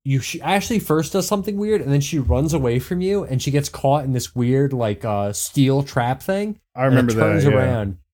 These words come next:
Speaker 1: and you go into this thing, and he, he opens the door behind you. He's like, "Leon,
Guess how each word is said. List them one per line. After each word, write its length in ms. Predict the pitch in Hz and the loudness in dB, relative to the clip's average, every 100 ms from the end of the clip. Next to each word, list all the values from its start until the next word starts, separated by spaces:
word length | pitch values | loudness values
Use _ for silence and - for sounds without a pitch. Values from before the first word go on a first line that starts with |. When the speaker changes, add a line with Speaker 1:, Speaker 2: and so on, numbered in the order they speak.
| _ _ _ - | _ _ _ -2
Speaker 1:
and 340 | 135 135 127 | 2 2 0
you 240 | 123 143 | 2 4
go 300 | 127 151 175 | 4 4 4
into 280 | 165 170 147 | 2 0 0
this 160 | 147 143 | -4 -2
thing, 300 | 160 147 135 | 0 0 -2
and 360 | 117 120 117 | -2 -2 -4
he, 500 | 120 - 127 123 117 - | -6 -4 0 2 0 -2
he 160 | - 147 | 0 2
opens 300 | 143 170 139 | 2 2 0
the 60 | |
door 140 | 147 139 | 0 0
behind 280 | 123 131 | -2 -2
you. 60 | 127 | -2
He's 100 | 101 | -2
like, 100 | 95 - - - - | -4 -6 -10 -16 -4
"Leon, 560 | 240 262 180 113 - | 2 4 4 4 4